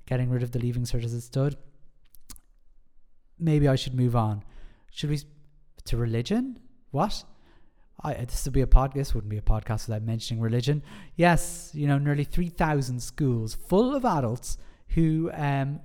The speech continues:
who basically have no problem being missionaries for the particular church. Um, Yeah, I mean, it's just something that I find very odd that people don't question. They just do it. Anyway, I, before I go, before I, uh, dive into that, let's move on to homework.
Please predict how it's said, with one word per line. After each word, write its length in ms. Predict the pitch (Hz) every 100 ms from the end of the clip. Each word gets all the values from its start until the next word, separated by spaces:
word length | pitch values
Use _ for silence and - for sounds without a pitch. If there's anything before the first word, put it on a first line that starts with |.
| -
who 100 | 180
basically 340 | 247 285 277
have 200 | 202 143
no 340 | 139 135 156 220
problem 480 | 202 196 139 117 - - - - - -
being 300 | 160 147 165
missionaries 600 | 160 202 151 120 110 110
for 180 | - 127
the 80 | 120
particular 420 | 143 - - 139
church. 560 | - - 165 - - - - - - -
Um, 360 | 131 131 131 131 - - - - -
Yeah, 200 | 196 185
I 60 | 180
mean, 140 | 202
it's 160 | 196 -
just 160 | 202
something 320 | - 190 156 123
that 80 |
I 80 | 113
find 220 | 110 110
very 200 | 107 107 -
odd 320 | 127 117 110 - -
that 120 | 117
people 200 | 120 117
don't 220 | 117 110
question. 540 | - 131 - - 98 101 -
They 80 |
just 280 | 127 131 110
do 240 | 127 127 110
it. 220 | - - - - - - - - -
Anyway, 240 | 170 147 113 - - - -
I, 120 | 131
before 340 | 127 117 131
I 80 | 120
go, 260 | 120 123 123
before 380 | 131 - 170
I, 240 | 131 131 123 147
uh, 100 | 143 117
dive 380 | 147 139 131
into 260 | 123 120 120
that, 340 | 117 113 113 120
let's 260 | 117 -
move 200 | 120 110
on 120 | 104
to 100 | 107
homework. 360 | 107 104 98